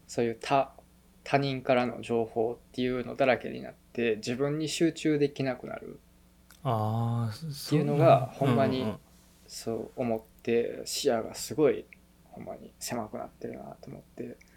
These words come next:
Speaker 1: だからその次の日に、ちょっと試してみて、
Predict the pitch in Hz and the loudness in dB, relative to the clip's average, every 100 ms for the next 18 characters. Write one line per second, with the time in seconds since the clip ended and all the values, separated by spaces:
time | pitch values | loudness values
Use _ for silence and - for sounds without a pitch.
0 | - - 139 127 - 165 165 165 165 - | -20 -6 0 0 2 2 2 0 -2 0
1 | 190 185 175 175 127 117 139 143 - - | 4 4 4 4 2 0 -6 -10 -14 -20
2 | - - _ _ _ _ _ - 170 - | -20 -20 _ _ _ _ _ -4 -4 -4
3 | - - - 151 151 143 - 131 127 143 | -6 -6 -4 0 0 0 0 0 0 -6
4 | - | -10